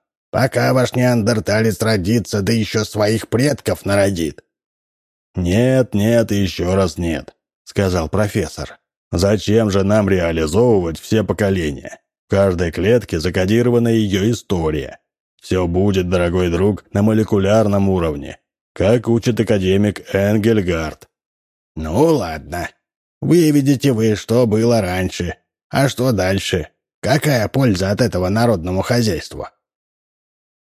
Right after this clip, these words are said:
Ответ на свой вопрос Ложкин получил через три месяца, когда пожелтели липы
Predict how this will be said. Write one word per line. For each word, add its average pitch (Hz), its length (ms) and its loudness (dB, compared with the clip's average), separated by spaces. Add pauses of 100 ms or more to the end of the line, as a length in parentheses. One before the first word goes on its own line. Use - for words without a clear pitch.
Ответ 151 420 0
на 151 120 2
свой 143 260 0
вопрос 127 540 0
Ложкин 131 540 0
получил 110 540 0
через 101 360 -2
три 98 200 0
месяца, 85 760 -4 (300)
когда 95 360 0
пожелтели 87 640 -2
липы 120 540 0